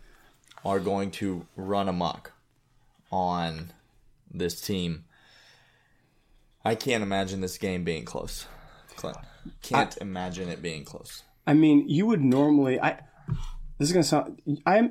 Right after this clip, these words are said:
Speaker 2: I imagine fiddles being played in the back of a, the highlight film, not because,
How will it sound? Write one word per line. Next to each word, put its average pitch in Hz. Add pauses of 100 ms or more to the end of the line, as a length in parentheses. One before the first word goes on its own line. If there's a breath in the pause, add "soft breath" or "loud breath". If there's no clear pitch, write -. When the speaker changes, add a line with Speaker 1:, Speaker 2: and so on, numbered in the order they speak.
Speaker 2:
I 175
imagine 156
fiddles 170
being 151
played 147
in 151
the 143
back 127
of 120
a, 110 (120)
the 120
highlight 135
film, 151
not 156
because, 175